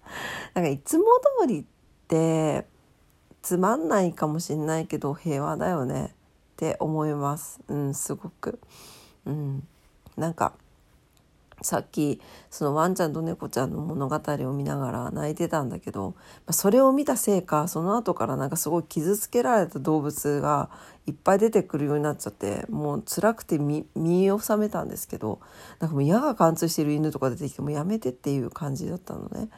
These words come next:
まあ、元気になってたんだけどね、その子はね。そう、もうなんかさ、なんかそういうのもさ、こう見ながら涙できる時間があるっていうのはありがたいことなんだなというふうに感じました。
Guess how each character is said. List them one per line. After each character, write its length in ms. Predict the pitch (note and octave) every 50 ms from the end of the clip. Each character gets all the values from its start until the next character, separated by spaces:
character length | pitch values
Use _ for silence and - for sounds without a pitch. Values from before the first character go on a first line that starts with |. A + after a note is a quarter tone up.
| - - - - _ _
ま 60 | - D#3
あ、 20 |
元 180 | D#3 G#3+ A3+ G3
気 100 | - D3
に 60 | C#3
な 80 | D3+
っ 20 | D3+
て 100 | D3+ C3
た 120 | - - D#2
ん 40 |
だ 60 | - -
け 60 | - -
ど 60 | A3+
ね、 80 | C#4
そ 160 | D#4+ - - -
の 60 | -
子 100 | - -
は 80 | - -
ね。 120 | - C#4+ D#4 _ - - - - - - - - - - - - -
そ 220 | - - - - E3
う、 260 | D3 C#3+ C#3+ C#3+ C#3+
も 100 | C#3+ C#3+
う 40 | D3
な 60 | D3
ん 20 | D3+
か 40 | F3
さ、 380 | - - C#3+ C#3 C#3 C3 C3 - - - - - - - _ _ _ -
な 80 | D#3 D3+
ん 20 |
か 40 | D#3
そ 240 | E3+ - F3+ E3+ E3+
う 80 | F3 F#3
い 80 | F#3+
う 180 | G3+ A3 A3+ A#3+
の 120 | A#3 G#3
も 140 | F3 D#3+ D#3+
さ、 380 | E3+ G3 G3 G3 G3 F#3+ F3 -
こ 120 | - E3+
う 20 | D#3+
見 140 | D3+ D3+ D3+
な 220 | D#3 F3 G#3 B3
が 140 | C#4+ C4 G#3+
ら 140 | E3+ D3+ D3+
涙 420 | E3 D#3+ G#3 B3 F#4 E4+ G3 D3+
で 120 | C#3 C#3+
き 180 | - - - G3+
る 320 | - E3+ D3+ C#3 - - -
時 140 | - - D#3+
間 280 | C#3+ - F3 G3 G#3+ A3+
が 160 | A#3 - -
あ 80 | D#4
る 80 | F#4 G#4
っ 20 | D#4+
て 200 | - - - D#3+
い 60 | D#3
う 40 | D3+
の 140 | C#3+ C3+ D3+
は 400 | E3 D#3 D3+ D3+ D3+ D3+ - -
あ 60 | C3
り 100 | C#3+ D3
が 100 | - E3
た 100 | - -
い 60 | -
こ 120 | - B3+
と 120 | A3 - F#3+
な 100 | F#3+ F#3+
ん 140 | F#3+ F#3 F3+
だ 120 | F#3 F3+
な 80 | G3 G#3+
と 120 | - -
い 40 | -
う 20 |
ふ 60 | F#3+
う 80 | F3 D#3+
に 220 | D3+ C#3+ - - - - - - - - - - - - - - _ _ - -
感 200 | - F3+ E3+ D#3+
じ 100 | E3 D3+
ま 160 | D3+ D#3 E3+
し 100 | - -
た。 180 | - - -